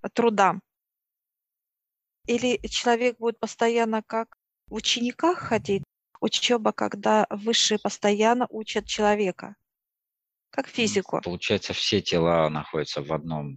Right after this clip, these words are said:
Speaker 2: направлении, в одном обучении, на одном, так сказать, курсе
Speaker 1: Да.
Speaker 2: <laughs> все. Дальше
Speaker 1: Да.
Speaker 2: они уже идут по мере роста в своё направление и обучаются,
Speaker 1: Это
Speaker 2: уже
Speaker 1: после
Speaker 2: берут
Speaker 1: чистки.
Speaker 2: знания.
Speaker 1: Это после чистки.
Speaker 2: Берут
Speaker 1: Они
Speaker 2: знания,
Speaker 1: только
Speaker 2: каждый для себя
Speaker 1: расходятся.
Speaker 2: отдельность.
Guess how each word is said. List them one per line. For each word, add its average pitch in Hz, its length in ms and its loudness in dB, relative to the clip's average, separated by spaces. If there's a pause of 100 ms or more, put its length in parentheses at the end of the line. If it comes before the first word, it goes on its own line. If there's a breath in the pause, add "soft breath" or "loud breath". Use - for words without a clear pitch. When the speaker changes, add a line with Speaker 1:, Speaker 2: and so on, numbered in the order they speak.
Speaker 2:
направлении, 76 560 -8 (180)
в - 80 -10
одном 80 320 -6
обучении, 71 560 -8 (160)
на 76 160 -6
одном, 76 380 -10
так - 160 -18
сказать, - 380 -10
курсе 214 260 -6
Speaker 1:
Да. 214 180 2
Speaker 2:
<laughs> 202 100 -6
все. - 220 -2 (1040)
Дальше 240 300 4
Speaker 1:
Да. - 20 6
Speaker 2:
они 92 200 2
уже 87 340 -2
идут - 340 -6 (120)
по 80 80 -2
мере 76 300 -4
роста 92 640 -6
в - 280 -12
своё - 340 -4 (200)
направление 95 640 -6
и - 40 -2
обучаются, - 540 0
Speaker 1:
Это 254 60 2
Speaker 2:
уже - 40 -6
Speaker 1:
после 226 140 4
Speaker 2:
берут 240 140 4
Speaker 1:
чистки. 214 280 4
Speaker 2:
знания. 185 380 2 (640)
Speaker 1:
Это 240 200 2
после 226 360 0
чистки. - 560 -2 (560)
Speaker 2:
Берут 214 180 2
Speaker 1:
Они 214 40 4
Speaker 2:
знания, 202 460 4
Speaker 1:
только - 40 2
Speaker 2:
каждый - 380 0
для 196 160 -2
себя 160 220 -4
Speaker 1:
расходятся. 80 160 2
Speaker 2:
отдельность. 78 680 -4